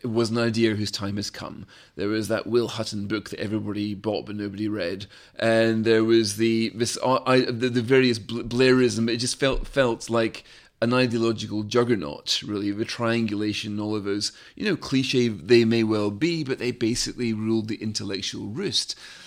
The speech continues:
Now, when you look at the left, you see Rachel Reeves, uh, who's just been busted for trying to plagiarise, um, copy in a,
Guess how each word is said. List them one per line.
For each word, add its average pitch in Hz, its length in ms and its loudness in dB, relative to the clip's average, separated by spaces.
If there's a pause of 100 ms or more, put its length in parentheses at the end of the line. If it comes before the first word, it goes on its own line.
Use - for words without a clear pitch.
(240)
Now, 160 220 2
when 147 140 2
you 139 100 4
look 139 160 2
at - 80 -6
the 107 60 -4
left, 196 480 -2
you 120 100 0
see 120 300 0
Rachel 117 440 0
Reeves, 120 420 0
uh, 107 120 -2 (160)
who's 117 160 -4
just 120 300 -4
been 117 260 0
busted 110 400 -2
for 107 180 -8
trying 104 220 -6
to 98 80 -8
plagiarise, 110 800 -2 (420)
um, 110 320 0
copy 110 360 -2
in 107 100 0
a, 107 140 0